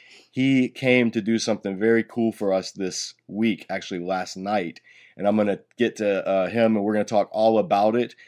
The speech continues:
Before we do that, if you're new to the channel, Disciple Dojo, this is a, this is a biblical dojo, a, a, a place to come and to train, to be challenged, to grow, to have things that you believe,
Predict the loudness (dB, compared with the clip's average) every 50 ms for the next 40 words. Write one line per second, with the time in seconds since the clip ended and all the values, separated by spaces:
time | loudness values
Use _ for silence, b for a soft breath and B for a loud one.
0 | b b b _ -16 -16 -8 -2 0 2 4 4 4 2 4 2 4 6 6 6
1 | 6 4 2 -2 -4 -4 -2 -2 -2 0 0 0 0 0 -2 -4 -4 -2 -4 -4
2 | -2 0 2 2 2 2 2 -2 -4 -4 -2 -2 -2 -2 -2 -4 -4 -2 0 0
3 | 0 0 -2 -4 -4 -6 -8 -8 -8 -8 -10 -10 b b b b b b -4 -2
4 | 0 0 -2 -2 -4 -6 -6 -4 -2 0 2 2 2 2 0 0 2 0 0 0
5 | -2 -2 2 4 4 4 4 4 2 0 0 0 -2 -6 -8 -8 -4 -2 -2 0
6 | 0 -2 -2 -2 -2 -2 -2 -2 -4 -6 _ -2 -2 -2 -2 -4 -6 -8 -6 0
7 | 2 4 4 4 2 0 -2 -6 -8 -8 -4 -2 0 2 2 2 2 0 0 -2
8 | -6 -6 -6 -6 -6 -6 -6 -4 -4 -2 0 0 0 0 -2 -2 -4 -6 -8 -10
9 | -8 -8 -8 -8 -6 -2 0 4 4 4 6 4 4 2 0 -2 b b b b
10 | b b b -8 -4 -2 -2 0 0 -2 0 0 0 0 0 0 0 0 0 0
11 | -2 -6 -10 -10 -6 -4 -2 -2 0 0 -2 -2 b b b b b b -4 -4
12 | -2 0 2 2 4 4 4 2 0 -2 -6